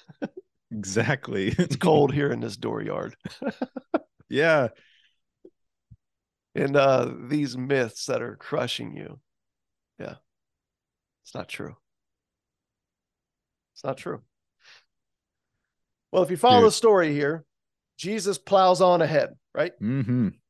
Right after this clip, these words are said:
Speaker 1: He, he sees the, he's already brought, right, you know, Martha to a challenge, man, of seeing something that she was not seeing. She was right in her answer, but again, it was that very Sunday school answer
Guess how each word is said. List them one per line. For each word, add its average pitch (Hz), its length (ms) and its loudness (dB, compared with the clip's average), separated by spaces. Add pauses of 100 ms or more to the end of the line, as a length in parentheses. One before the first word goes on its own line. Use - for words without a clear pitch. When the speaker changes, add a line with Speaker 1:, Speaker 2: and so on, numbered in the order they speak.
(280)
Speaker 1:
He, 135 380 -10
he 139 260 -6
sees 170 680 -6
the, 135 420 0 (480)
he's 147 140 -2
already 165 380 6
brought, 147 440 2
right, 151 180 0 (1120)
you 131 80 -18
know, 127 100 -10
Martha 147 420 0
to 160 200 -6
a 135 40 -4
challenge, 139 580 0
man, 143 240 0
of 127 140 -8
seeing 151 380 -6
something 143 300 -4
that 117 120 -8
she - 140 -4
was 139 200 -4
not 127 180 0
seeing. 143 380 -4
She 160 200 -8
was 131 200 -8
right 160 320 2
in 151 120 2
her 135 120 -2
answer, 151 300 -4
but 135 100 -6
again, 143 200 -4
it 131 60 -4
was 127 120 -6
that 127 140 0
very 131 220 -2
Sunday 131 480 -2
school 127 320 -6
answer 120 480 -6